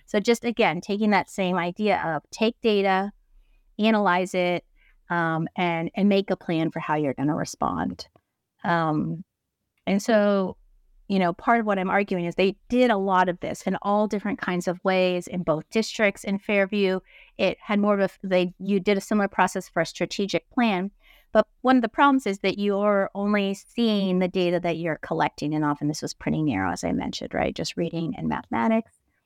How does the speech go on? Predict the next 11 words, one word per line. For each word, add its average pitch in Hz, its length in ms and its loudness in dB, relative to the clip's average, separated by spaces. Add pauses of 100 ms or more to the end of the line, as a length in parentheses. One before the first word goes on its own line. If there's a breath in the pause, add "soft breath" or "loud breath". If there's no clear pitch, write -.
(360)
Um, 165 440 -2 (240)
it 185 160 0
had 190 200 0
a 175 60 0
sense 233 360 2
that 175 100 -2
you, 185 200 2 (580)
you 185 160 0
were 160 220 0
doing 208 300 2
something 196 680 0